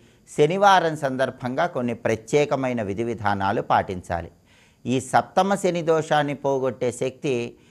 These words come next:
కలియుగ ప్రత్యక్ష దైవమైనటువంటి వెంకటేశ్వర స్వామి వారికి ఉంది. వెంకటేశ్వర స్వామి అనుగ్రహం కలిగితే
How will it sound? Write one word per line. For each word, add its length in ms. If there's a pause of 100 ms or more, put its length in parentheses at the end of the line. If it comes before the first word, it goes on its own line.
(280)
కలియుగ 360
ప్రత్యక్ష 600
దైవమైనటువంటి 1040
వెంకటేశ్వర 800
స్వామి 460
వారికి 360
ఉంది. 260 (440)
వెంకటేశ్వర 800
స్వామి 440
అనుగ్రహం 600
కలిగితే 800